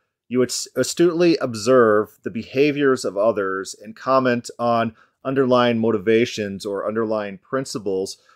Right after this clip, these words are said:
rather than, like, this petty back and forth dialogue. And, uh, your YouTube videos are also pretty good like this, in which you're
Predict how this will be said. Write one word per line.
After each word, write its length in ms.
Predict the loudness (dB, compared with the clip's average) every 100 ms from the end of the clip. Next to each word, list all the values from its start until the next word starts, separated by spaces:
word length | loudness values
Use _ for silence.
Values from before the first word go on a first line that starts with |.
| _ -2
rather 360 | 6 8 8 6
than, 260 | 4 4
like, 220 | 4 2
this 240 | 0 -4 -6
petty 420 | _ -6 -4 -2
back 320 | 0 0 0
and 100 | -4
forth 380 | -6 -2 -2 -4
dialogue. 640 | -2 2 2 2 -6 -10 -6
And, 280 | 0 0 4
uh, 80 | 4
your 180 | 4 0
YouTube 320 | -2 -2 -2
videos 360 | 2 4 4 4
are 120 | 2
also 240 | 2 -2
pretty 260 | -6 -8 -6
good 240 | -4 -2
like 220 | 0 0
this, 220 | -2 -8 -6
in 100 | -8
which 180 | -6
you're 200 | -4 -4